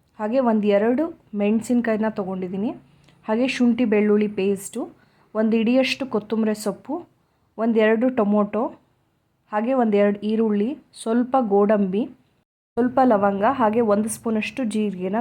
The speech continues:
ತೊಗೊಂಡಿದ್ದೀನಿ. ಹಾಗೆ ಅದ್ರ ಜೊತೆಗೆ ಮೆಂತ್ಯ ಸೊಪ್ಪು, ಪಾಲಕ್ ಸೊಪ್ಪು ಎರಡನ್ನೂ ಮಿಕ್ಸ್ ಮಾಡಿ ತೊಳೆದಿಟ್ಕೊಂಡಿದ್ದೀನಿ. ವೆಜ್ ಹೈದರಾಬಾದಿ ಮಾಡೋದಕ್ಕೆ ಒಂದು ಕಡಾಯಿಗೆ ನಾನು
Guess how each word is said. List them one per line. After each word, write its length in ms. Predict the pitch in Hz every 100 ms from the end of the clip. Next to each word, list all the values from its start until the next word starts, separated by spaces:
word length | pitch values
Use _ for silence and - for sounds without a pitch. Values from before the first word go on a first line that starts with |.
| 233
ತೊಗೊಂಡಿದ್ದೀನಿ. 520 | 180 180 175 175 214 349 - _ _ _ _ _ _ _ _ _ -
ಹಾಗೆ 220 | 240 285
ಅದ್ರ 140 | 226 220 214
ಜೊತೆಗೆ 280 | 214 220 262 226
ಮೆಂತ್ಯ 320 | 214 233 277 269
ಸೊಪ್ಪು, 240 | 269 302 254 214
ಪಾಲಕ್ 320 | 202 208 -
ಸೊಪ್ಪು 220 | 214 214 202
ಎರಡನ್ನೂ 280 | 208 262 233
ಮಿಕ್ಸ್ 200 | 208 - 220
ಮಾಡಿ 180 | 208 277 220
ತೊಳೆದಿಟ್ಕೊಂಡಿದ್ದೀನಿ. 920 | 208 196 196 - 190 180 175 175 247 - _ _ _ _ _ _ _ _ _ _ _ _ - -
ವೆಜ್ 200 | 233 226 262
ಹೈದರಾಬಾದಿ 580 | 254 220 233 214 208 220
ಮಾಡೋದಕ್ಕೆ 500 | 190 185 185 180 233 269 302 _ - 214
ಒಂದು 160 | 240 240 226
ಕಡಾಯಿಗೆ 480 | 202 220 214 208 202 190
ನಾನು 160 | 214